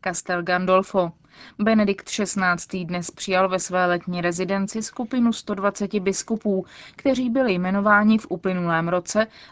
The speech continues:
a účastní se v Římě dvou seminářů organizovaných každoročně Svatým stolcem za účelem bližšího seznámení se s povahou biskupské služby.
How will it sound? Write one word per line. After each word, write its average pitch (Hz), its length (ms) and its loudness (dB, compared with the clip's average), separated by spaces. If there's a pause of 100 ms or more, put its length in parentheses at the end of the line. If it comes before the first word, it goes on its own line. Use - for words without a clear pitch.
a 277 180 0
účastní 240 540 2
se 196 160 0
v 165 60 -6
Římě 208 380 4
dvou 196 280 2
seminářů 196 760 4
organizovaných 190 960 0
každoročně 185 680 -4
Svatým 170 420 -4
stolcem 185 600 0 (380)
za 247 180 2
účelem 240 460 2
bližšího 196 440 0
seznámení 196 720 2
se 214 140 -6
s - 80 -8
povahou 175 500 0
biskupské 160 680 -4
služby. 180 520 0